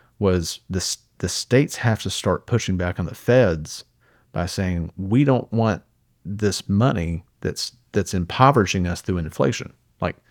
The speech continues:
the states have to start making those stands. Uh, individually, we need to tell, tell, tell our Congress people, which thankfully South Carolina's,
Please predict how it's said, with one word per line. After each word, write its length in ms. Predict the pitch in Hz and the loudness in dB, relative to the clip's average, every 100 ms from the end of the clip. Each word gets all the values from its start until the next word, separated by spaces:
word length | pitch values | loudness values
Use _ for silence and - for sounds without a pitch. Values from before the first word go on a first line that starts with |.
| _ _ _ _ _ _ _ _ | _ _ _ _ _ _ _ _
the 120 | - 87 | -4 -4
states 440 | - 156 170 - | 2 4 4 2
have 160 | 101 90 | -2 -2
to 100 | - | -2
start 220 | 101 92 | -2 0
making 240 | 87 85 | -2 -4
those 180 | 78 65 | -4 -6
stands. 560 | - - 67 80 - - _ _ _ _ _ _ _ _ - | -4 -2 -2 -4 -10 -14 _ _ _ _ _ _ _ _ -2
Uh, 280 | 90 85 - _ | 0 0 -4 _
individually, 720 | 123 113 92 113 170 131 98 90 | 2 4 4 2 4 2 4 2
we 100 | 104 | 2
need 140 | 127 | 2
to 100 | 95 | 2
tell, 180 | - 98 | 2 2
tell, 280 | - 104 - - | 2 -2 -2 -4
tell 160 | - 95 | 0 0
our 120 | 87 | 0
Congress 420 | - 123 156 101 | 2 2 2 -2
people, 440 | - 80 - 92 117 _ _ _ _ _ _ _ | -2 -4 -4 -10 -10 _ _ _ _ _ _ _
which 140 | - | 0
thankfully 460 | - 120 - 104 90 - | 4 4 4 4 2 0
South 260 | - 110 | 2 2
Carolina's, 640 | - 101 101 92 90 - | 4 4 4 2 -2 -8